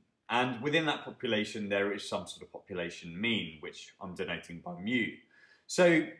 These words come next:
this could be, let's say, the population mean height. It could be, um, mean G D P of a country. It could be sort of a mean of any process you can think of, really. Okay, so that's the thing we're trying to estimate,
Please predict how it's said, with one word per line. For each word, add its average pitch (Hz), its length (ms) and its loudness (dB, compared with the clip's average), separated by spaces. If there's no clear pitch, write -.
this 151 240 2
could 127 220 -4
be, 113 540 4
let's 98 180 -6
say, 90 400 -2
the 87 120 -2
population 92 680 -4
mean 85 160 -8
height. 131 500 4
It - 320 -6
could 101 240 -4
be, 85 400 -2
um, 76 240 -12
mean 104 340 0
G 98 140 -4
D 92 180 -8
P 95 140 0
of 87 80 -4
a 92 60 -2
country. 120 680 -4
It 135 180 0
could 147 80 -6
be 135 140 0
sort 123 180 -4
of 104 220 -2
a 107 80 0
mean 107 240 2
of 95 100 -2
any 92 140 0
process 87 440 -6
you - 60 -18
can 82 140 -18
think 92 280 -8
of, 76 160 -14
really. - 280 -18
Okay, 143 200 8
so 135 100 0
that's 170 220 6
the 165 80 -6
thing 165 180 0
we're 135 80 4
trying 123 220 4
to 117 120 4
estimate, 101 520 -2